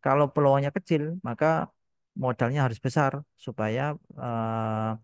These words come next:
peluang diterimanya semakin besar. Mudah-mudahan data ini membantu dan bisa dijadikan sebagai alternatif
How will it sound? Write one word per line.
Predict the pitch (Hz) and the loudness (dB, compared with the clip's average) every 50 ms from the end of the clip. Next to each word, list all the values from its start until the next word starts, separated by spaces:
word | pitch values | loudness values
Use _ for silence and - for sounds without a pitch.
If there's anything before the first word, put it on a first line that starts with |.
| _ _ _ _ _ _ _ _ _ _ _ _ _ _ _ _ _ _ _ _ _ - | _ _ _ _ _ _ _ _ _ _ _ _ _ _ _ _ _ _ _ _ _ -2
peluang | 123 120 123 120 123 123 | -2 0 2 0 0 -2
diterimanya | 123 - 117 120 120 127 147 147 - | -2 -4 -2 -2 -2 -2 -4 -4 -4
semakin | 120 117 110 120 127 131 | -6 -6 -6 -6 -8 -6
besar. | - 110 101 101 98 - 104 - _ _ _ _ _ - - _ _ _ _ | -6 -6 -6 -6 -6 -6 -8 -12 _ _ _ _ _ -20 -20 _ _ _ _
Mudah-mudahan | - 143 135 139 131 135 127 151 147 147 | -4 0 2 2 2 4 2 2 4 4
data | 147 139 120 143 139 | 2 2 2 2 2
ini | 143 147 143 | 2 2 0
membantu | 147 139 135 123 120 117 - 202 240 269 - _ _ _ | 0 0 0 0 0 0 0 0 -2 -2 -4 _ _ _
dan | 127 120 117 117 110 107 - | -2 -2 0 -2 -4 -4 -6
bisa | 123 117 - - 117 117 113 107 | -6 -8 -4 -2 -2 -2 -2 -2
dijadikan | 120 110 120 107 110 113 117 117 117 | -2 -2 -4 -4 -2 -2 -2 -2 -2
sebagai | - - - 120 110 - 113 110 110 110 107 - | -4 -4 -4 -4 -4 -2 -4 -2 -2 -2 -2 -2
alternatif | - 113 - 120 117 113 107 - 120 110 | -4 -4 -4 -4 -4 -4 -4 -6 -8 -10